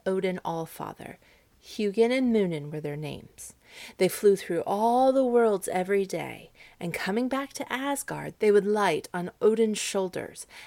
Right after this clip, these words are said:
and tell him of all the things they had seen and heard.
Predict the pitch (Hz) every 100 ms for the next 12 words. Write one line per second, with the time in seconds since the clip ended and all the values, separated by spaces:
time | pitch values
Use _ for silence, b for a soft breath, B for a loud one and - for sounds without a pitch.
0 | B 196 202 - 262 247 208 185 160 -
1 | 208 233 262 262 254 - 214 156 151 160
2 | 151 165 - - 202 156 139 - 151 151
3 | - 202 185 -